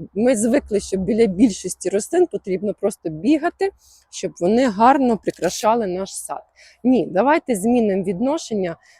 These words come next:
до рослин, і нехай вони приносять нам щастя і радість, і приносять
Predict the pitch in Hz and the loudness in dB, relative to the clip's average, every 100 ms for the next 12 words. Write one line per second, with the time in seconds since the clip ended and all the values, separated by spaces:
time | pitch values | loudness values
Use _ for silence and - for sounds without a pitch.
0 | - 180 202 214 - 262 294 349 - _ | -6 -2 0 -2 -4 -2 0 0 -4 _
1 | - 208 226 - 262 269 - 175 233 254 | -4 0 0 -2 0 0 0 -2 0 0
2 | 311 370 - 196 208 240 277 208 - 185 | 0 -2 -4 -2 0 0 -2 -6 -6 -4
3 | 220 214 - 208 190 - 175 - 170 220 | -4 -6 -6 -4 -4 -6 -8 -6 -4 0
4 | 262 247 170 - - 156 - 180 240 254 | 0 -2 -4 -8 -14 -14 -8 -4 -4 -4
5 | 180 | -10